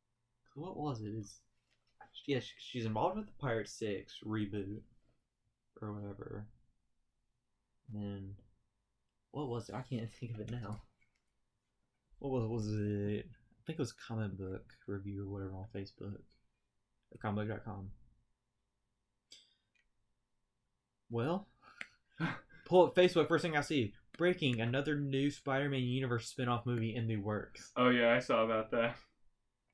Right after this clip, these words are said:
Speaker 1: I don't know. Weren't they working on Gambit at one point?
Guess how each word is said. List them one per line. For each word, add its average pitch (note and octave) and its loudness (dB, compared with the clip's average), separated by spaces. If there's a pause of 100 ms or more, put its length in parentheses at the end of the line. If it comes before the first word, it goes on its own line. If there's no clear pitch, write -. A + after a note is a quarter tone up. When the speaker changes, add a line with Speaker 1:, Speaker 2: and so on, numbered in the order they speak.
(1120)
Speaker 1:
I C#3 2
don't A#2 2
know. A2 0 (840)
Weren't E3+ 2
they A#3+ 6
working G#3+ 2
on B2 0
Gambit A2 -2
at A#2+ -4
one B2 -4
point? C#3 -10